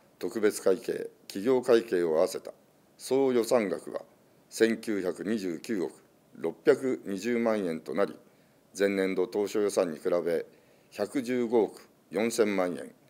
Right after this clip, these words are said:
率にして六点四パーセントの増となりました。次に、予算規模につきまして、一般会計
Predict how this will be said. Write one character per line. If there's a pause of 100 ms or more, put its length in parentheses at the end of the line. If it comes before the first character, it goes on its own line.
(440)
率
に
し
て (160)
六
点
四
パ
ー
セ
ン
ト
の
増
と
な
り
ま
し
た。 (1300)
次
に、 (140)
予
算
規
模
に
つ
き
ま
し
て、 (720)
一
般
会
計